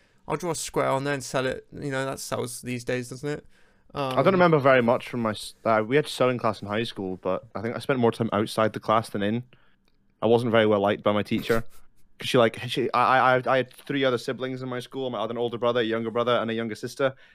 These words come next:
Speaker 2: And ev-, she, she hated my older brother from the get-go immediately for absolutely no reason.
Speaker 1: So she hated
Speaker 2: And
Speaker 1: you.
Speaker 2: f-, and from there on in, it was because I had the same last name, I was hated. I was, uh, you know, s-, things thrown at me. My brother was locked in a, in a cupboard and just, you know, so on.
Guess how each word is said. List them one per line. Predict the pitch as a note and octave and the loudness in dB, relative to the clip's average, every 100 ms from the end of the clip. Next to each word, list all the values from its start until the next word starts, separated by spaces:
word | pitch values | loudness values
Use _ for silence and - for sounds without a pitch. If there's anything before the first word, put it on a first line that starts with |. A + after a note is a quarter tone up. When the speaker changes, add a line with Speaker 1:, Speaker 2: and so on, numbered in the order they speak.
| _ | _
Speaker 2:
And | A2+ A2+ - | 0 0 4
ev-, | B2 - | 2 2
she, | - - | -6 -10
she | - B2+ | -8 -6
hated | C3+ C3 B2 | -2 -2 -2
my | B2 | -2
older | A2 A#2 | 0 0
brother | A2 A2 G2+ | -2 0 -2
from | - A#2 | -4 -10
the | G#2+ | -4
get-go | G#2+ - A2 | -2 0 0
immediately | G2 G2+ G#2 G2 | 0 0 0 0
for | F#2 G#2+ | 0 0
absolutely | G2+ - G2+ | 0 -2 0
no | G#2 | 0
reason. | G2+ G#2+ A2 A2+ - _ _ | 2 0 -2 -6 -10 _ _
Speaker 1:
So | - | -14
she | B2+ B2+ | -12 -10
hated | C3+ A2 - | -10 -4 0
Speaker 2:
And | G#2+ G#2+ | 0 0
Speaker 1:
you. | |
Speaker 2:
f-, | B2+ - _ _ A#2+ A#2 | -6 -16 _ _ 2 2
and | B2 | 2
from | - | 2
there | A#2+ A2 | 4 6
on | G#2+ | 6
in, | G#2+ G#2+ | 6 4
it | A2 | 2
was | G#2 - | 2 -2
because | - B2+ A#2 | -4 0 2
I | |
had | A2 G#2+ | 2 0
the | |
same | G#2+ A#2 G#2 | 2 2 4
last | G#2 - | 0 2
name, | A2 G2+ G2+ | 0 2 2
I | G2+ | 2
was | G2 | 2
hated. | - G#2 G#2 F#2 - - _ _ _ | 2 0 0 -4 -8 -20 _ _ _
I | A2 | 0
was, | G#2+ G#2+ - | 2 2 -2
uh, | - G2+ F#2+ - - _ _ _ _ _ _ - | 2 4 2 -2 -14 _ _ _ _ _ _ -10
you | G2+ | -4
know, | A2 F#2+ - _ | -2 -2 -6 _
s-, | - - | -20 -14
things | - A2 G#2 | -8 -8 -6
thrown | - G#2+ | -2 0
at | G#2 - | 0 0
me. | G#2 G2+ | -2 -4
My | F#2+ | 0
brother | A2 G2+ | 2 2
was | G2 | 0
locked | A2 G#2 - | 0 -2 -2
in | G2 | -4
a, | F#2 | -2
in | F#2+ | -4
a | G2 | -4
cupboard | - F#2+ G2+ F#2+ | -2 0 0 -2
and | F#2+ | -6
just, | F#2+ - - | -8 -10 -8
you | |
know, | F#2 F2 | -8 -8
so | - A#2+ | -4 0
on. | F#2+ | 0